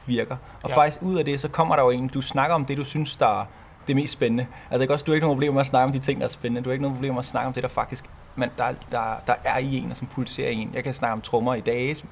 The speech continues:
Speaker 1: dagevis, ikke?
Speaker 2: Mm.
Speaker 1: Jeg kan snakke om andre ting også. Og ved du hvad, jeg kan også godt snakke om min tro i dagevis.
Speaker 2: Ja.
Speaker 1: Altså, fordi det, det er sådan set, det er jo bare, det er jo noget, der sådan set naturligt bare har en,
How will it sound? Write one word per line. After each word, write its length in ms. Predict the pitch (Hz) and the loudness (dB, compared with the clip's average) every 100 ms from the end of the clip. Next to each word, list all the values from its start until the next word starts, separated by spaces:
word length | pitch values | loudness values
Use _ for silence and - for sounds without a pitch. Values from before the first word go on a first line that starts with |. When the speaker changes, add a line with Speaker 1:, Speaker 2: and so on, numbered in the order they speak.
| 127 | -4
Speaker 1:
dagevis, 360 | 120 131 139 135 | -2 -2 -2 -4
ikke? 140 | 185 - - | -6 -8 -8
Speaker 2:
Mm. 140 | 147 135 | 0 2
Speaker 1:
Jeg 80 | |
kan 80 | 127 | 2
snakke 180 | 127 123 | 2 2
om 120 | 117 | 4
andre 120 | 127 | 2
ting 200 | 147 135 | 0 -2
også. 180 | 127 135 - | -4 -4 -6
Og 140 | 120 | -4
ved 60 | 127 | 0
du 60 | |
hvad, 80 | 139 | 0
jeg 100 | 131 | 2
kan 60 | 135 | -2
også 120 | 131 | -2
godt 100 | 147 | -6
snakke 300 | - 151 139 | -2 0 0
om 60 | 143 | 0
min 120 | 113 | -4
tro 320 | - 143 139 | -4 -4 -4
i 20 | |
dagevis. 640 | - 107 117 120 - - - - | -2 -2 -2 -6 -10 -16 -18 -10
Speaker 2:
Ja. 100 | 135 127 - | -6 -6 0
Speaker 1:
Altså, 340 | 123 127 123 | 4 6 6
fordi 160 | 127 131 | 2 -2
det, 200 | 131 - | -2 -4
det 100 | 147 | -4
er 40 | |
sådan 200 | 131 143 | -2 -2
set, 200 | 135 131 127 - - - | -2 -4 -6 -14 -18 -8
det 80 | 147 | 2
er 80 | 147 | 4
jo 60 | 135 | 6
bare, 320 | 135 127 127 - | 6 6 2 -4
det 80 | 139 | -2
er 40 | 127 | 0
jo 40 | |
noget, 140 | 139 | 0
der 60 | 139 | -2
sådan 180 | 135 131 | -2 -4
set 180 | 127 123 | -2 -4
naturligt 440 | 123 - 143 131 | -4 -4 -6 0
bare 120 | 120 123 | 0 0
har 100 | |
en, 80 | 120 | -4